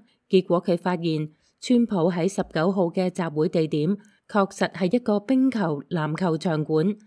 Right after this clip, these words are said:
因為噉，呢個非常令人警覺。最後，比格斯希望所有嘅基督徒都能夠幫川普祈禱。據C B S新聞一月一號報道，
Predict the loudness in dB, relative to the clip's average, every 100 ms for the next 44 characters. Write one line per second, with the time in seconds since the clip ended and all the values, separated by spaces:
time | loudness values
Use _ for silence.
0 | _ _ 0 4 4 2 -2 -2 -6 _
1 | 0 2 2 2 2 2 0 0 0 0
2 | 0 0 0 0 2 0 -2 -8 _ _
3 | _ 2 2 4 2 0 -4 _ 2 2
4 | 2 -2 0 0 2 2 4 2 -2 -4
5 | -14 -8 -2 2 4 4 2 2 0 2
6 | 2 2 0 -2 0 0 -2 _ 0 4
7 | 4 2 2 0 0 -2 -2 0 2 2
8 | 2 0 0 -2 -2 -2 -2 -2 -6 _
9 | _ _ 4 4 2 0 0 0 0 -2
10 | -6 -2 2 2 2 2 0 2 0 0
11 | 0 0 0 0 0 0